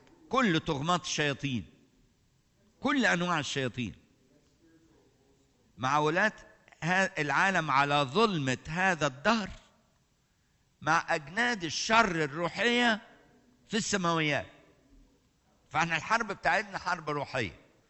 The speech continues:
ما هياش حرب جسدية بين، آه، أمريكا وروسيا ولا بين فلسطين وإسرائيل ولا،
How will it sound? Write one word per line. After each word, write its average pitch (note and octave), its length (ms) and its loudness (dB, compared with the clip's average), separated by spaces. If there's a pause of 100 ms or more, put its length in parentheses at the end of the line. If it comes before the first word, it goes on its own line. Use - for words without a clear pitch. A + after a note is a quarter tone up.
(240)
ما A#2+ 80 -6
هياش E3 180 -4
حرب E3 300 -2
جسدية C#3+ 680 -4 (1000)
بين، C3+ 440 -4
آه، A#2+ 580 -2
أمريكا C3+ 360 -6
وروسيا C3 480 -6
ولا A#2 220 -4
بين B2+ 180 -6
فلسطين A#2+ 500 -12
وإسرائيل A#2+ 600 -8
ولا، A2+ 280 -8